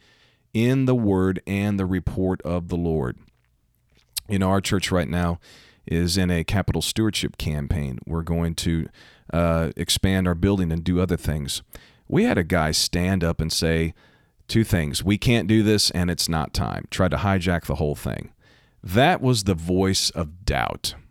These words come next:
the voice of doubt. But the word of the Lord had spoken through prophecy and already confirmed it through signs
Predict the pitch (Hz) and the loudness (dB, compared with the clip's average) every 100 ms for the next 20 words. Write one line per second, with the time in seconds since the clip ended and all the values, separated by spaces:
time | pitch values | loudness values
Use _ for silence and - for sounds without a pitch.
0 | _ _ 85 90 87 92 92 85 78 80 | _ _ -4 -2 2 2 2 -2 -2 -2
1 | 73 80 92 90 107 90 82 87 95 85 | 0 -2 0 2 2 2 2 2 2 0
2 | - - - 95 - 85 76 - 107 110 | -2 -2 2 2 0 -2 -2 0 0 0
3 | 98 - 92 69 80 82 78 - 80 - | -2 0 -2 -2 -2 -2 -4 -6 -6 -4
4 | 85 80 - 80 69 - 104 92 85 82 | -2 -2 -2 -6 -4 0 2 2 2 -2